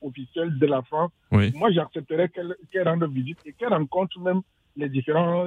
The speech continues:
Speaker 1: euh, euh, comment dirais-je, les différents, euh, dirigeants
Speaker 2: Oui.
Speaker 1: du pays ou des pays où elle souhaite pa-, souhaite partir. Ce que je ne comprends pas, ce que je ne comprends pas, c'est que nous, on, on bondit seulement à la première réaction. Ce n'est pas,
Speaker 2: Hmm.
Speaker 1: moi,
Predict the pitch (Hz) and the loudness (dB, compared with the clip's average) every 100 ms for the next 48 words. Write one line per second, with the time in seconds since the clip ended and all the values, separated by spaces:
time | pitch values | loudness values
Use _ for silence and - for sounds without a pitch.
0 | 180 143 131 127 135 131 123 117 120 _ | 0 2 2 0 0 0 0 -4 -10 _
1 | 135 156 156 139 143 131 131 123 135 156 | -10 -4 0 2 2 0 0 -4 -2 -2
2 | 175 185 147 135 127 123 147 160 107 110 | 0 -2 0 2 2 2 0 2 2 2
3 | 120 120 - 139 160 170 165 143 127 135 | 0 -8 -14 -8 -6 -4 -4 -4 -6 -6
4 | 143 165 _ _ - 160 160 156 - 151 | -8 -8 _ _ -4 -4 -4 -10 -8 -8
5 | 139 160 - 120 110 - 117 _ _ _ | -6 -8 -2 -2 -2 -6 -8 _ _ _
6 | _ 208 196 359 190 165 170 160 185 190 | _ 0 4 4 4 4 2 4 2 2
7 | 170 156 - 220 160 135 143 175 185 170 | 0 -4 -4 -2 -2 -2 -4 -2 -2 -6
8 | 143 - 170 180 220 254 202 214 202 180 | -10 -8 -2 2 2 2 -2 -2 -2 2
9 | 143 135 160 147 139 147 135 127 127 139 | 2 2 -2 -2 0 0 -2 -4 -2 0
10 | 131 113 - 131 165 233 202 190 117 113 | 0 -2 -12 -12 -8 -4 0 2 4 2
11 | 92 196 | 0 0